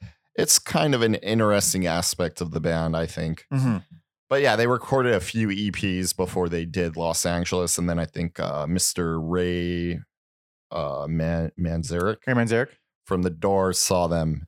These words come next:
Speaker 1: at the Whiskey. And he's like, "This band is special," and proceeded to produce uh, their first four albums.
Speaker 2: Really?
Speaker 1: Yes.
Speaker 2: I didn't know that at all. What
Speaker 1: Yeah.
Speaker 2: the fuck? Really?
Speaker 1: Yeah, he loves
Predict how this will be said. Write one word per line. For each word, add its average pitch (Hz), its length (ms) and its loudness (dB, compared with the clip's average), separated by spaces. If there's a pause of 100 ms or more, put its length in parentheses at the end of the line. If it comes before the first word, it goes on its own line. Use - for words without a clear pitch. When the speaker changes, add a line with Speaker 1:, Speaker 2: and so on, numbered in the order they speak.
Speaker 1:
at 82 140 -6
the 82 80 -4
Whiskey. 80 720 -2 (100)
And 76 140 -4
he's 73 220 -4
like, 71 300 -4
"This - 180 -2
band 85 680 2
is 82 160 -4
special," 80 720 0
and 71 420 -2 (280)
proceeded 82 640 -2
to 82 80 -10
produce 85 920 -2 (1400)
uh, 90 220 0
their 87 100 0
first - 360 0
four 107 420 0
albums. - 340 -10 (100)
Speaker 2:
Really? 139 540 2
Speaker 1:
Yes. 85 320 -4
Speaker 2:
I 196 180 4
didn't 220 240 2
know 233 180 4
that 147 280 4
at 170 220 2
all. 151 300 2
What 185 180 2
Speaker 1:
Yeah. - 60 0
Speaker 2:
the 117 80 2
fuck? - 500 0 (100)
Really? 339 380 2
Speaker 1:
Yeah, 120 240 2
he 143 200 0
loves 131 420 2